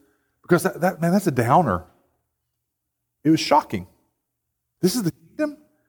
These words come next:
You want these type of people? There's something of depth there. There's something of beauty there. Jesus said,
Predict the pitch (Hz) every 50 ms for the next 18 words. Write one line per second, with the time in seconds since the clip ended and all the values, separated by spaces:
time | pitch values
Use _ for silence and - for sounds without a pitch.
0 | _ _ _ _ _ _ _ _ _ _ _ _ _ 175 196 214 190 170 156 170
1 | 202 220 - - 220 233 226 254 - - 262 254 262 302 294 269 - - - _
2 | _ _ _ _ _ _ _ _ _ _ _ _ _ _ - 151 151 - - 214
3 | 202 202 208 196 180 170 143 127 156 170 170 170 - - 107 101 113 117 - -
4 | 175 170 - 165 139 123 120 113 131 139 151 160 139 131 95 90 87 - - -
5 | _ _ _ _ - - _ _ _ _ - 156 175 180 185 - - 180 165 156
6 | 156 -